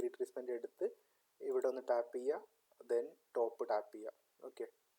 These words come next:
ടോപ്പ് ടാപ്പ് ചെയ്തു, ഈ ഒരു ടാപ്പ് ചെയ്തു. അപ്പോൾ നമുക്ക് കറക്റ്റ് പ്രോപ്പർ എന്താണ് ഈ ഒരു ഏരിയ ആണ്, അതായത്, ഏഹ്, ടു സിക്സ് ത്രീ സിക്സ് എന്ന ഒരു ഏരിയയിലാണ് മാർക്കറ്റ്, ഏഹ്, തിരിച്ചിറങ്ങി, അതായത് ഡിസ്കൗണ്ട് ഏരിയയിലോട്ട് വരിക എന്നുള്ള രീതിയിൽ നമുക്ക് അറിയാൻ വേണ്ടി പറ്റും. ഓക്കെ,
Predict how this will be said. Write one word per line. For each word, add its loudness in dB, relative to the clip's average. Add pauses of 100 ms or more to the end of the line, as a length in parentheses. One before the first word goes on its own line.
(380)
ടോപ്പ് 0
ടാപ്പ് -4
ചെയ്തു, -4 (280)
ഈ -6
ഒരു 2 (160)
ടാപ്പ് -4
ചെയ്തു. -4
അപ്പോൾ 0
നമുക്ക് 0
കറക്റ്റ് 0
പ്രോപ്പർ 0
എന്താണ് -4 (640)
ഈ 8
ഒരു 12
ഏരിയ 8
ആണ്, -2
അതായത്, 2 (260)
ഏഹ്, -2 (100)
ടു 0
സിക്സ് -8
ത്രീ -2
സിക്സ് -8
എന്ന 0
ഒരു 2
ഏരിയയിലാണ് 4
മാർക്കറ്റ്, -4 (680)
ഏഹ്, 2
തിരിച്ചിറങ്ങി, 2 (340)
അതായത് 4
ഡിസ്കൗണ്ട് 0
ഏരിയയിലോട്ട് 2
വരിക 4
എന്നുള്ള -2
രീതിയിൽ -6 (500)
നമുക്ക് -4
അറിയാൻ 0
വേണ്ടി -10
പറ്റും. -12 (120)
ഓക്കെ, -6